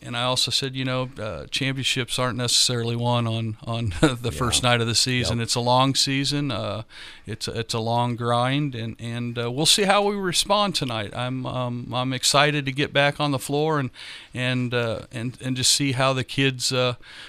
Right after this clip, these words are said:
Speaker 1: pick themselves up. Um, you know, it's not, uh, how many times you get knocked down, but it's how,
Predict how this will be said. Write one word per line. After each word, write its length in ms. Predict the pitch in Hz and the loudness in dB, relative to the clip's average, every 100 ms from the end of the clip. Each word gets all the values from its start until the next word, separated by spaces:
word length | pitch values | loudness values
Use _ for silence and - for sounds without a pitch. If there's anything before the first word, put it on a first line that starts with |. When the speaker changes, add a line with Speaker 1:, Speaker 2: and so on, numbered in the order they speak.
| - | 8
Speaker 1:
pick 220 | 156 139 | 8 10
themselves 500 | 131 117 139 131 - | 0 2 4 4 4
up. 380 | 160 120 - - - - | 4 4 2 -6 -10 -6
Um, 560 | 127 123 117 113 110 - | -4 -2 -2 -4 -6 -10
you 140 | - 120 | -12 -8
know, 160 | 123 | -4
it's 180 | 123 - | -4 -2
not, 420 | 135 135 131 - 139 | 2 2 0 -2 -2
uh, 180 | 127 | 0
how 120 | 123 131 | 0 0
many 160 | 131 | 0
times 380 | 123 135 135 120 | 2 4 4 2
you 60 | 127 | 2
get 160 | 120 | 2
knocked 320 | 127 131 131 - | 6 6 6 6
down, 340 | 156 175 139 | 6 6 4
but 120 | 123 | 2
it's 140 | 123 - | 0 2
how, 420 | 131 131 131 | 4 4 2